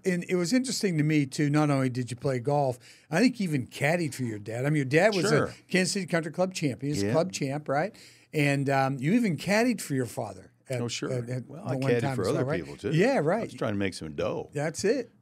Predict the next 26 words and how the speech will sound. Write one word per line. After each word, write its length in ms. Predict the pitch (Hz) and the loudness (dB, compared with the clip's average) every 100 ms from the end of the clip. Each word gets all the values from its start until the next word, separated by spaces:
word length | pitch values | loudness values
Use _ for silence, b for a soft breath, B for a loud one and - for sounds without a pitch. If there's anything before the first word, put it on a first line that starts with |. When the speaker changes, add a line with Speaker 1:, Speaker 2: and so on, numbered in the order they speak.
| - | -14
Speaker 2:
I 60 | |
was 140 | 104 107 | -12 -12
paid, 380 | 98 98 98 90 117 | -12 -8 -8 -8 -14
uh, 360 | 87 87 87 90 | -14 -16 -18 -16
you 80 | 113 | -14
know, 60 | 90 | -4
for 120 | 101 | -4
eighteen 280 | 113 113 92 | -2 -2 -2
holes, 300 | 101 120 90 | -2 -2 -6
I 40 | |
was 140 | 85 - - | -8 -12 -10
paid 180 | 98 85 | -6 -6
a 40 | |
buck 240 | 80 85 - | -6 -8 -6
twenty-five. 760 | 90 85 78 95 110 92 90 | -10 -8 -6 -4 -2 -4 -6
I 80 | 82 | -10
got 180 | 82 78 | -12 -8
lucky, 240 | 98 95 82 | -8 -8 -12
I 20 | |
got 100 | 73 | -12
a 20 | |
fifty 280 | - 76 65 | -14 -16 -14
cent, 200 | - - | -18 -14
fifty 260 | - - 78 | -12 -10 -10
cent 260 | - 69 | -12 -14
tip. 220 | - 151 | -12 -12